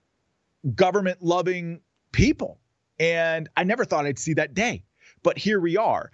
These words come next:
But the reason why this conversation with Bill Maher and Oliver Stone is so interesting is because they're both leftists. They both believe,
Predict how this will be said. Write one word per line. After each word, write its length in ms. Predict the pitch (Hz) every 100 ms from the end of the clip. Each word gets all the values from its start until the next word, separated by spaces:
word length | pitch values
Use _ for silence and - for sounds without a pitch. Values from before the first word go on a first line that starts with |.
| - -
But 140 | 170
the 80 | 170
reason 400 | 214 302 220 165
why 160 | 160
this 120 | 127 -
conversation 760 | 151 139 117 147 170 - 131
with 220 | 113 98 -
Bill 240 | 143 123
Maher 300 | 123 135 120
and 80 | 120
Oliver 260 | 131 98
Stone 600 | - - 135 165 175 123
is 140 | 110 -
so 220 | - 120
interesting 440 | 147 196 180 - 117
is 100 | 117
because 260 | 147 185
they're 100 | 220
both 360 | 160 175 233 -
leftists. 600 | 160 233 - 92 - - - - -
They 120 | 165
both 380 | 160 156 214 -
believe, 640 | 185 165 170 196 185 160